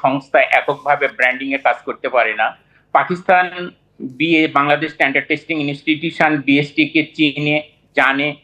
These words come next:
এই জন্য বিএসটিআই এর সঙ্গে, এম, এ, হালাল সার্টিফিকেশন, এম, এ, এম, এ, স্ট্যান্ডার্ডাইজেশন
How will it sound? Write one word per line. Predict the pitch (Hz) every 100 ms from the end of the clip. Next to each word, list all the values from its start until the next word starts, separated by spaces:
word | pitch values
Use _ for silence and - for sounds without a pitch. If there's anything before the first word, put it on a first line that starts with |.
| _ -
এই | 202
জন্য | 196 185 175
বিএসটিআই | 147 160 165 - 175 160 143
এর | 143 156 139 156 151
সঙ্গে, | - 151 147 127 - _ -
এম, | 143 139 139
এ, | 135 135 127 123 117
হালাল | 143 147 151
সার্টিফিকেশন, | - 135 143 156 156 156 156 - _ _ -
এম, | 139 131 127 127
এ, | 127 123 120 120 117 117 - -
এম, | 123 123 117
এ, | 117 117 117
স্ট্যান্ডার্ডাইজেশন | 123 - 143 143 139 139 156 151 160 156 156